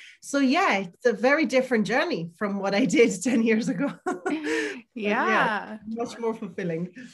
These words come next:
Speaker 2: <laughs> Well, good. And so let's just kind of go back to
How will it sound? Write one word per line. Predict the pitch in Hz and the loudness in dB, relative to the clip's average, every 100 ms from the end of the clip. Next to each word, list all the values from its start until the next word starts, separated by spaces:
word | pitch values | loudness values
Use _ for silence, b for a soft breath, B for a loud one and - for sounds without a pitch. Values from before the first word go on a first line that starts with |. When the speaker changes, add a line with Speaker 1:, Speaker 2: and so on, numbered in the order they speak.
| B | B
Speaker 2:
<laughs> | 285 302 - | 0 0 2
Well, | 285 285 | 4 4
good. | - 294 294 214 185 185 208 B B 302 | 4 4 6 4 2 0 -4 B B -2
And | 269 269 277 | 4 4 4
so | - 330 311 | 4 4 4
let's | 320 381 - | 2 2 0
just | 440 - | -4 -2
kind | - 349 | 0 4
of | 311 285 - | 4 2 0
go | 262 269 | 2 2
back | 240 208 220 - | 4 2 2 -4
to | - 247 226 214 202 196 | -4 0 2 2 0 -2